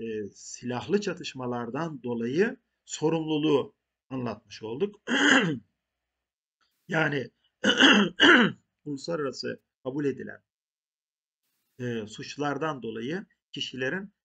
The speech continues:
cezai sorumluluğu üzerinde durmuş olduk. Uluslararası Ceza Mahkemesi'nde düzenlenmiş olan dört tane suçtan dolayı, e, yargılama konusunu, u-, uluslararası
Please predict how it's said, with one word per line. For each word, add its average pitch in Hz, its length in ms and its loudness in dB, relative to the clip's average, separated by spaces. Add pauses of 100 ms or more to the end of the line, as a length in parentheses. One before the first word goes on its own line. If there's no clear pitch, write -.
(140)
cezai 120 540 -4
sorumluluğu 117 680 -8
üzerinde 123 600 -8 (300)
durmuş 123 360 -4
olduk. 110 300 -10
Uluslararası 131 580 -8
Ceza 123 340 -6
Mahkemesi'nde 113 880 -6 (360)
düzenlenmiş 131 640 -6
olan 110 360 -10
dört 160 280 -2
tane 110 280 -14
suçtan 139 640 -8
dolayı, 117 500 -8 (420)
e, 120 80 -6
yargılama 120 880 -6 (260)
konusunu, 123 440 -8
u-, 101 340 -14
uluslararası 123 720 -10